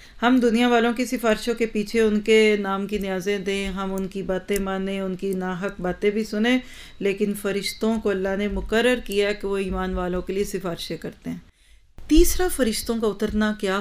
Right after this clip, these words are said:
ہوتا ہے؟ ان سے اللہ کے لیے دوستی کرنا۔ کسی پہ فرشتے اترے، اس سے کیا مراد ہے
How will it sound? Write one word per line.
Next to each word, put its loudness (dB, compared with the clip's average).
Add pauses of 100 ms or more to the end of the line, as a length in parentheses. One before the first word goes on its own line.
ہوتا -2
ہے؟ -8 (680)
ان 2
سے -4 (200)
اللہ -2
کے -4
لیے 0
دوستی 0
کرنا۔ -6 (1200)
کسی 2
پہ 8
فرشتے 2
اترے، 4
اس 2
سے 0
کیا 0
مراد 0
ہے 2